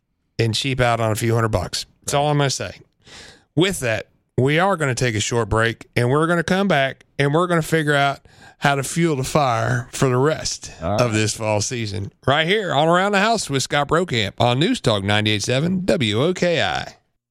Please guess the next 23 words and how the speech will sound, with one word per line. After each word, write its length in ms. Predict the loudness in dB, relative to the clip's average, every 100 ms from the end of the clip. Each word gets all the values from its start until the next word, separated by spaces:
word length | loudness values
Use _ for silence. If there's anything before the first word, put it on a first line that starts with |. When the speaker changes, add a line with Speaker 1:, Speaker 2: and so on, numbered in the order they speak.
| _ _
Speaker 2:
The 60 | -20
whistle. 360 | -20 -20 -20 _ _ _ _ _ _ -20 -20 _ -20 _ _ _ _ _ _ _ _
Speaker 1:
Welcome 420 | 2 4 2 2
back 360 | 0 0 -4 _
to 180 | -2 0
Around 260 | 2 2 2
the 60 | 0
House. 500 | 0 0 -2 -4 -10 -14 -18 -20 -12
We 240 | -4 0 2
are 220 | 2 2
in 120 | 2
the 80 | 2
home 300 | 2 2 0
stretch 380 | -2 0 -2 -2
here, 200 | -4 0
our 140 | 0 0
final 400 | 0 0 0 -2
segment, 460 | -2 -6 -4 -6 0
and 200 | 0 2
we 140 | 2
are 120 | 0 0
talking 420 | 0 0 0 2
with 240 | 0 -2